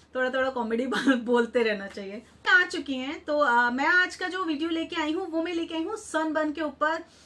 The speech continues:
जिन लोगों को sun tanning की problem हो रही है, अभी sunburn की problem जिनको बहुत ज़्यादा होती है, peat में पूरा ये area black पड़ जाता है, बाजू में हमारे आता है,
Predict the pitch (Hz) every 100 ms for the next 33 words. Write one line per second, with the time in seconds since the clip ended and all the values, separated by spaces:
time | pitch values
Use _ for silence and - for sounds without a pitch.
0 | - 190 285 349 349 349 381 - 294 311
1 | 277 240 294 330 330 277 262 311 302 302
2 | 302 311 285 254 302 320 311 285 294 285
3 | 254 302 330 294 262 294 277 202 - 285
4 | 330 214 226 220 320 311 294 294 269 277
5 | 277 285 285 - 302 302 - 285 285 277
6 | - - - 294 311 311 294 277 285 226
7 | 220 262 285 269 254 262 262 277 262 220
8 | 220 226 277 269 269 277 254 262 262 240